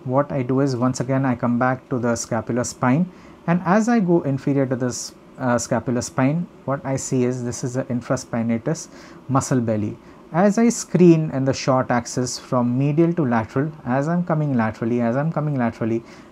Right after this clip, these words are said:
I see the infraspinatus muscle, uh, forming into a tendon, and it forms the proper tendon of the infraspinatus. After I've identified the infraspinatus muscle belly on the short axis, I turn my probe ninety degrees,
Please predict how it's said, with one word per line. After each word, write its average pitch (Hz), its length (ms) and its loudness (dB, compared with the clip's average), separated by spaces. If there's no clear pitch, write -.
I 139 80 2
see 156 220 2
the 139 380 2
infraspinatus 131 880 -2
muscle, 131 400 -2
uh, 123 360 2
forming 135 400 0
into 127 320 -2
a 123 100 2
tendon, 131 460 0
and 165 340 0
it 127 100 -2
forms 135 440 -2
the 127 140 -4
proper 156 640 0
tendon 131 440 0
of 110 160 -6
the 139 80 -2
infraspinatus. 110 1000 -4
After 269 500 6
I've 208 300 2
identified 151 720 4
the 147 200 4
infraspinatus 143 880 2
muscle 139 260 2
belly 139 380 4
on 131 100 0
the 123 80 0
short 131 340 0
axis, 165 460 -4
I 123 100 0
turn 160 300 2
my 180 140 4
probe 180 300 0
ninety 131 360 2
degrees, 127 460 2